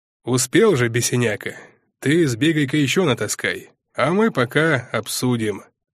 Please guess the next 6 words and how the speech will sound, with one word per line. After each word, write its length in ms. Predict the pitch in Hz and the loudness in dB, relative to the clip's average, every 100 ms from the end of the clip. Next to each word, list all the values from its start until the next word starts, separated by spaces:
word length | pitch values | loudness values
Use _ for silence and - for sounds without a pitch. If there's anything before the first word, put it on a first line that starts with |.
| _ _ _ - | _ _ _ -12
Кондрат 540 | - 113 113 131 160 | -4 -2 0 -2 -2
кивнул 400 | - 127 123 110 | -4 -4 -2 -2
сыщику. 680 | 104 131 127 - - - _ _ _ _ _ _ _ | -4 -6 -4 -6 -10 -18 _ _ _ _ _ _ _
«Чего 360 | - - 123 170 | -12 -2 2 2
прикажете, 600 | 151 156 - 160 117 123 | 2 0 2 2 2 -2
барин? 400 | 120 123 98 90 | 0 0 0 -8